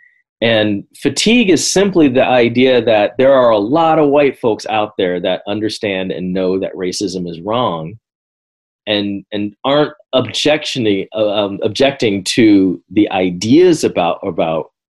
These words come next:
racism. They just find a lot of frustration in learning about racism because understanding race and racism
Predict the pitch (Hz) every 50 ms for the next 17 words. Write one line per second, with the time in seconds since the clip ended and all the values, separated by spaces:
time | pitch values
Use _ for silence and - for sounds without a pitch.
0 | _ _ _ 107 98 87 85 - - 85 76 87 82 76 76 - _ _ _ _
1 | _ _ _ _ _ _ _ _ _ - 143 131 120 - 143 147 139 - - -
2 | - - - 131 131 127 120 117 110 107 104 101 - - - _ - 127 123 120
3 | - - - 123 123 131 131 - 123 104 98 92 - 101 95 92 90 87 90 110
4 | 131 143 147 135 110 92 87 82 78 80 73 67 - - 71 71 76 - - 73
5 | - - - - _ _ _ _ _ _ _ - 98 - 117 110 107 101 101 -
6 | _ _ - _ _ _ _ _ _ - _ _ _ _ 135 147 151 147 131 -
7 | - 151 135 139 135 131 120 110 101 110 107 110 107 - - 110 98 101 101 101
8 | 101 - 107 95 85 101 95 90 87 92